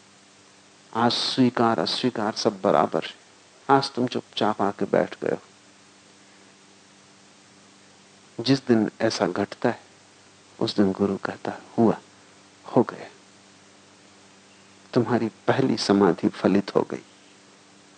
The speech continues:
पहली समाधि स्वाद है, वो खो सकता है, इसलिए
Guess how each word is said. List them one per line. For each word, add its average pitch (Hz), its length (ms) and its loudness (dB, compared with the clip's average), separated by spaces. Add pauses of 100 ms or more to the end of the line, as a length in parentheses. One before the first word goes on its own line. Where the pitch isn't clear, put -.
(1800)
पहली 175 280 6
समाधि 113 520 0
स्वाद 101 520 -2
है, - 80 -20 (1500)
वो 139 140 2 (100)
खो 165 160 6
सकता - 400 -8
है, - 140 -20 (1500)
इसलिए 127 280 -2